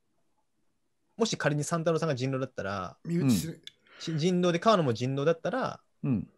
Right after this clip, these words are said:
Speaker 1: もう勝ちでしょ、ここで。
Speaker 2: 終わり。
Speaker 3: そうだね。
Speaker 1: で、なんかその煽りを入れてこんのんで、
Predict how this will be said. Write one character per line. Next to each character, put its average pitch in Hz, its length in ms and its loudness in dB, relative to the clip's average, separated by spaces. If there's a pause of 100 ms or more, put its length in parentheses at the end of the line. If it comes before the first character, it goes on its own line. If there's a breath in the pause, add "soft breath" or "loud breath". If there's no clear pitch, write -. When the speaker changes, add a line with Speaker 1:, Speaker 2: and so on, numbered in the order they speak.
(320)
Speaker 1:
も 175 80 0
う - 20 0
勝 - 140 -2
ち 139 80 0
で 107 80 0
し - 80 -12
ょ、 - 60 -12
こ 98 100 -14
こ 98 100 -6
で。 87 140 -10 (240)
Speaker 2:
終 - 80 -2
わ 104 80 0
り。 92 100 -6 (100)
Speaker 3:
そ 165 180 6
う - 20 4
だ 98 100 4
ね。 98 260 2 (840 loud breath)
Speaker 1:
で、 240 220 2
な 262 80 4
ん - 20 6
か 180 60 4
そ 202 100 0
の 208 80 4
煽 208 240 6
り 247 80 4
を 202 40 6
入 156 80 6
れ 139 60 4
て 131 100 0
こ 151 120 0
ん 139 80 -2
の 110 100 -2
ん 95 120 -6
で、 92 400 -8